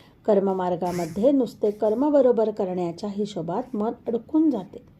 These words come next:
म्हणून नुसता कर्ममार्गी कर्मठ आणि जड बनतो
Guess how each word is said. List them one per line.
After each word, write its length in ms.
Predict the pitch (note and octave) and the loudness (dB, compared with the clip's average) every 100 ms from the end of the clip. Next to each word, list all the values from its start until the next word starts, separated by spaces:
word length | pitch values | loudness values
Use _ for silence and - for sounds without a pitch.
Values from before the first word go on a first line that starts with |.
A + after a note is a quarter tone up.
| - - - - A#3 | -20 -20 -20 2 10
म्हणून 380 | A3 G#3 C4+ | 12 12 10
नुसता 360 | C4+ G#3+ - F#3 | 8 6 6 6
कर्ममार्गी 760 | - G3 G3+ C4+ C#4 G#3+ G3 | 10 10 12 10 10 10 8
कर्मठ 560 | G3 A3+ G3+ G#3+ C#4 - | 8 10 10 10 8 6
आणि 240 | G#3 G3 F3 | 4 4 6
जड 140 | F3 E3+ | 8 8
बनतो 560 | F3 E3+ E3 G3+ - | 8 8 4 0 -4